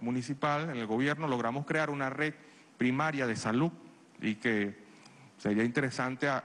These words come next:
eh, lograrlo hacer en el país, señor presidente, que es totalmente diferente a protección civil. Es una red médica, en el caso de Píritu se llama Red de Atención Inmediata Píritu.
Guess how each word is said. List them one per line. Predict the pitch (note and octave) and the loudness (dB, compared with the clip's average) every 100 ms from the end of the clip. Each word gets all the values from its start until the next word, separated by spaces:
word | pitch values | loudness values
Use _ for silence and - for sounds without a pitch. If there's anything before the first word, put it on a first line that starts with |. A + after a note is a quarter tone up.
| - | -6
eh, | - A2 G#2 G2 E2+ | -2 0 2 0 0
lograrlo | A2+ A#2 B2 C3+ | 0 2 0 -2
hacer | B2+ C#3+ C#3 | -2 -2 0
en | C3 | 0
el | A2+ | 0
país, | - A#2+ D#3+ D3 - - | 0 2 2 -2 -10 -10
señor | G#2+ G2+ | -6 -2
presidente, | G#2+ G2+ A2+ A#2 A2+ - - - | -2 -2 0 0 -2 -10 -16 -8
que | A#2+ | -4
es | A#2 | -2
totalmente | D3+ D3+ C#3+ C#3+ D#3+ D#3+ - - - | -2 0 -2 -2 -2 -2 -6 -20 -4
diferente | C3 B2 B2+ B2+ C3 D#3 | -4 0 0 0 0 -2
a | - | 0
protección | C3 A#2+ A2 B2+ B2 | -2 0 0 0 2
civil. | C#3 D3 A#3 B3 - - - - - - _ - - | 4 4 2 -2 -8 -20 -20 -20 -20 -20 _ -12 -4
Es | |
una | B2 D3 C#3 | 0 2 2
red | C#3+ C#3+ - - | 0 -2 -8 -4
médica, | C#3 D#3 C3+ - G#2 | -2 0 0 -2 0
en | A#2 | 0
el | A#2 | 0
caso | A#2 A#2+ D3 | 0 0 -2
de | C3+ | 0
Píritu | C#3 C#3 | -2 0
se | B2+ C3 | 0 0
llama | B2+ B2 | 0 -2
Red | B2+ C#3 | -2 -2
de | D#3+ | -2
Atención | D3+ C#3 B2 C#3+ D3+ - | 0 -2 0 0 -2 -2
Inmediata | B2+ A#2+ A#2+ A#2 C3 | 0 2 0 0 -4
Píritu. | - B2+ B2+ | -2 -2 -4